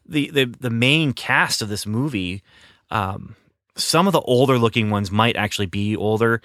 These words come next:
um, older than they, they play on, on the, in this movie, but the younger ones, they're, they're not old enough to go to this movie without an, an adult present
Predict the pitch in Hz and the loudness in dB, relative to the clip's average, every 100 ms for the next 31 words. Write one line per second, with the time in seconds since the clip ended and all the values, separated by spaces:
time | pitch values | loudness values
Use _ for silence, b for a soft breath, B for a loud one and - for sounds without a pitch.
0 | B B B - 107 98 92 87 85 _ | B B B -6 0 2 2 -2 -8 _
1 | _ _ _ _ _ - 123 113 101 98 | _ _ _ _ _ 0 2 4 4 4
2 | 92 90 - 95 95 - 104 101 110 - | 2 0 -4 -6 -6 -4 -2 0 0 -2
3 | 113 107 - 107 107 - 107 104 104 104 | -2 -2 -2 -4 -4 -6 -6 -6 -4 -4
4 | 113 - 80 95 92 123 131 90 90 90 | -4 -4 -6 -4 -2 -4 -4 -6 -6 -10
5 | - B B - 117 165 - 233 247 135 | -16 B B -2 0 2 2 2 4 4
6 | 139 156 156 156 175 165 156 160 185 185 | 4 2 2 4 4 2 0 0 2 0
7 | 180 185 202 175 - 180 160 180 269 - | 2 2 2 -2 -2 -4 0 2 2 2
8 | 117 90 92 - | 0 0 -6 -10